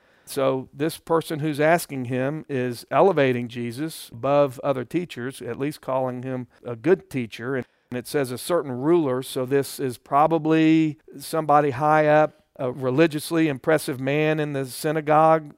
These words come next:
perhaps, maybe somebody with some authority there. We don't know if it's a Pharisee or a Sadducee. I do want to point this out just to remind you. Remember, Sadducees don't believe in eternal life.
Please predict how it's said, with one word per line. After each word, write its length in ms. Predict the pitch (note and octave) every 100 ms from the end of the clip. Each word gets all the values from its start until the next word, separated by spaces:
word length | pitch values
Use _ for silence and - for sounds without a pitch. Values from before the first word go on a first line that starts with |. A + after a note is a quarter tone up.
| _
perhaps, 540 | - D3 D#3+ D#3+ D#3 -
maybe 260 | C3+ C#3+
somebody 640 | C#3 D3+ C#3+ C3+ C#3+ C#3+ C#3+
with 120 | C#3+
some 180 | - D3+
authority 460 | C#3 - C#3+ D3+ D3+
there. 460 | C#3+ D3 D3+ D3+ - _ _ _ _
We 260 | - C#3 C#3+
don't 180 | D3+ D3+
know 180 | D3 D3+
if 140 | C#3+
it's 200 | D3 -
a 520 | D3+ C#3+ C#3 C3+ B2+ B2
Pharisee 800 | - D#3+ E3+ D#3 - E3+ E3+ E3+
or 180 | D3+ C#3
a 60 |
Sadducee. 840 | B2+ D#3+ D#3 D3+ D#3 - E3 E3 E3
I 160 | C3 C3
do 260 | B2 D#3
want 220 | D#3 D3+
to 40 | C3+
point 320 | - D#3+ C#3
this 220 | E3 -
out 280 | C#3+ C3+ C3+
just 200 | C3+ C3+
to 60 | C3+
remind 440 | B2+ C#3+ D3+ C3+
you. 140 | B2
Remember, 500 | A#2+ B2+ D3+ D3 C3 - - - _
Sadducees 1040 | - - F3 E3+ D#3 - D3 C#3 C3+ B2 -
don't 300 | D3 D#3+ C3
believe 420 | C3+ C#3 D3+ D3+
in 140 | C#3
eternal 440 | B2+ - D3 C#3 B2
life. 480 | B2+ B2 D3 -